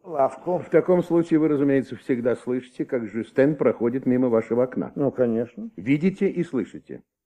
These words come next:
Speaker 1: Не понимаю.
Speaker 2: В течение полугода, а, пожалуй, и больше,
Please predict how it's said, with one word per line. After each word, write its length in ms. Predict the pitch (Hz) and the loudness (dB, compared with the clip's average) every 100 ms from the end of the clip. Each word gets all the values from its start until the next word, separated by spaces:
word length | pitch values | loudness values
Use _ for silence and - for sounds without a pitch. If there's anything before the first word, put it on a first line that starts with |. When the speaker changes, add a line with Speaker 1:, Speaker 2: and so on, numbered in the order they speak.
| _ _ _ _ _ _ _ _ | _ _ _ _ _ _ _ _
Speaker 1:
Не 160 | - 131 | -14 -12
понимаю. 640 | 127 123 113 113 139 151 _ _ | -10 -6 -4 -4 -6 -12 _ _
Speaker 2:
В 100 | - | -4
течение 420 | - 117 170 180 | 0 6 8 8
полугода, 800 | 160 139 127 95 104 101 107 104 - | 6 4 4 4 4 4 2 -2 -6
а, 80 | 104 | -2
пожалуй, 360 | 117 127 160 | 0 4 6
и 40 | 110 | 4
больше, 520 | 87 95 92 - 135 | 2 -2 -4 -10 -16